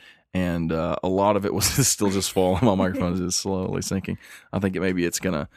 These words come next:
it's gonna cap out, like, right here, and we'll be fine. Um, so there's not any great significance to it. It was just that,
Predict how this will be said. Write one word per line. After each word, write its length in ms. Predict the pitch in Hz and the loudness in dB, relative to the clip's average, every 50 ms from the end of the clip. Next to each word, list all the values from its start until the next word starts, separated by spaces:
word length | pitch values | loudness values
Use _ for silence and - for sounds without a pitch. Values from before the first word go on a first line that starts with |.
| - - _ _ | -20 -20 _ _
it's 100 | - - | -8 -4
gonna 160 | - 87 71 | -4 -4 -4
cap 340 | - - - 90 82 - - | -4 -2 0 0 0 2 0
out, 160 | 90 90 78 | 0 0 0
like, 160 | - 76 78 - | -2 -4 -6 -4
right 360 | 90 85 85 82 76 71 - - - - - - _ _ | -2 0 0 0 -2 -2 -6 -10 -16 -20 -20 -20 _ _
here, 520 | _ - - - 147 131 98 65 - - - | _ -16 -6 0 2 4 4 2 0 -4 -6
and 100 | - 98 | -6 -4
we'll 80 | 95 | -4
be 100 | 90 92 90 | -2 -4 -2
fine. 300 | - 110 101 90 76 - _ _ - - - - - - - | 0 0 0 0 -2 -6 _ _ -20 -20 -20 -20 -18 -2 0
Um, 440 | 113 117 117 117 117 117 113 117 110 | 2 4 4 4 4 2 2 0 2
so 120 | - 143 135 | 2 2 2
there's 160 | 143 143 170 | 2 2 2
not 140 | 208 202 175 | 2 2 4
any 140 | 151 143 | 2 2
great 540 | 123 110 113 110 107 104 110 113 113 117 - | 0 2 0 2 4 6 6 6 6 4 2
significance 600 | - - 123 110 113 113 - - - 110 107 - - | 0 -2 0 2 2 0 0 0 -2 -2 -2 -2 0
to 200 | - 117 107 107 | 2 2 4 4
it. 160 | 107 - - - | 2 2 -2 -4
It 60 | 104 98 | -4 -4
was 160 | 95 90 - | -2 -2 -2
just 260 | - 98 - - 92 | -2 -2 -2 -2 0
that, 360 | 90 85 87 90 - - - | 0 2 2 2 0 -4 -8